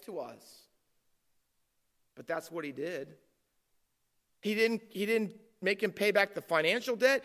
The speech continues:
He didn't make him pay back the social debt because he put shoes on his feet. He calls in the community who would have been probably outraged that the guy wasn't beating his son.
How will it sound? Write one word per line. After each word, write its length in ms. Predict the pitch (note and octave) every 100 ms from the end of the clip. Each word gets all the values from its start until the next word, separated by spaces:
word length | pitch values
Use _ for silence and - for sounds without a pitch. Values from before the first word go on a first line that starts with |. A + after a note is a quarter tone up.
| -
He 120 | -
didn't 180 | G#3 G3
make 180 | F#3+ F#3+
him 120 | F#3
pay 180 | F3 F3+
back 240 | F#3+ G3
the 80 | G#3
social 400 | - B3+ D#4+ A3+
debt 180 | F#3 E3+
because 300 | F3+ - F#3
he 60 | F#3
put 220 | - A3
shoes 320 | - A#3+ A3+
on 140 | A3+
his 160 | A3 G#3
feet. 460 | - D4 E4+ E3 - _ _ _ _ _ -
He 140 | A#3+ C4+
calls 360 | B3+ C4 C#4
in 160 | C4+ C#4+
the 80 | C#4
community 800 | C#4 A#3+ C4 E4+ E4+ - F3+ - -
who 120 | - B3
would 120 | A#3+
have 100 | F#3
been 160 | A#3+
probably 400 | - C4 C4 A#3+ -
outraged 600 | A3+ D4 C4+ A#3+ A3+ F3+ - -
that 200 | G3+ G3
the 80 | F3+
guy 280 | A3 A#3
wasn't 380 | A#3 A3+ G#3 F3
beating 360 | G3+ C#4 D#4 G3+
his 280 | E3 D3+ -
son. 460 | D3+ C3 A#2 A2+